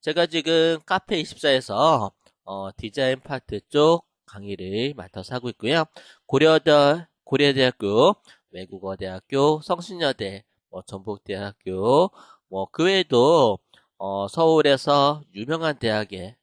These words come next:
예, 또 전국의 스물네 개 대학에, 어, 강좌를 서비스하고 있고요. 어, 그리고 관공서, 뭐, 여성회관, 그리고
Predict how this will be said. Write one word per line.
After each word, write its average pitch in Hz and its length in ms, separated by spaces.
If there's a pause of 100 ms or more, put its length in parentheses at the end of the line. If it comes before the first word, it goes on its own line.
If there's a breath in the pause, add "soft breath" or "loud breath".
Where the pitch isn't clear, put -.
(140)
예, 98 300
또 101 140
전국의 101 680 (240 soft breath)
스물네 139 520
개 107 160
대학에, 98 680 (240 soft breath)
어, 95 400
강좌를 107 580
서비스하고 151 600
있고요. 120 540 (540 loud breath)
어, 143 280
그리고 170 440
관공서, 135 720 (480)
뭐, 90 120
여성회관, 110 1160
그리고 110 500